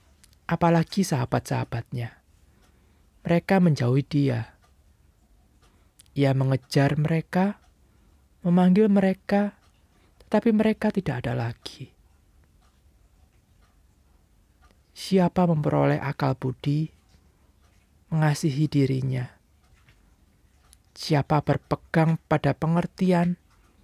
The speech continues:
mendapat kebahagiaan. Saksi dusta tidak akan luput dari hukuman.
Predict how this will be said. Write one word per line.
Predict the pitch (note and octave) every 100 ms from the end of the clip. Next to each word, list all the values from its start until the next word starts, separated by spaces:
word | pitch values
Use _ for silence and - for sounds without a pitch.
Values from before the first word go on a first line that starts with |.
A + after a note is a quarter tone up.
| _ _ _ _ _
mendapat | D#3+ D3 C3 C#3+ _ -
kebahagiaan. | C#3 - B2+ A#2+ _ D3 C#3+ A#2 - B2 C3 _ _ _ _ _ _ _ _ _ _ _ _ _ _ _ _ _ _ _ _ _ _ _ _ _ -
Saksi | - D#3 - E3 D3+
dusta | C#3 - - E3
tidak | D#3+ D#3+ C#3+ C#3+
akan | D3+
luput | E3 E3+ - G3+
dari | - B2+ A#2+
hukuman. | A#2+ C3+ C3 C3 C#3